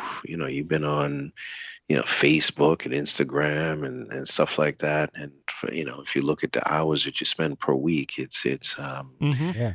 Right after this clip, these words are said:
Speaker 1: it's really a sad situation. So
Speaker 2: <laughs>
Speaker 1: people really do have to <laughs> pull
Speaker 2: Mm.
Speaker 1: back from it and, uh, get back to, uh, having conversations and meeting friends. And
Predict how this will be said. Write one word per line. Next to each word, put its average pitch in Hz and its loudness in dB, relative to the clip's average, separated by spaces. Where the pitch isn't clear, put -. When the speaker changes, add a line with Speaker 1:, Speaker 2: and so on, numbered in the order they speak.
Speaker 1:
it's - -2
really 185 10
a 80 6
sad 90 6
situation. 85 4
So - 2
Speaker 2:
<laughs> 311 4
Speaker 1:
people - 2
really 180 6
do 87 4
have 80 2
to - 0
<laughs> - -8
pull 95 6
Speaker 2:
Mm. 67 -2
Speaker 1:
back 90 0
from 78 -4
it 73 -6
and, 82 -2
uh, 80 -2
get 80 -4
back 85 0
to, 80 2
uh, 80 0
having 80 -4
conversations 80 -2
and - -14
meeting 71 -6
friends. - -2
And 71 -14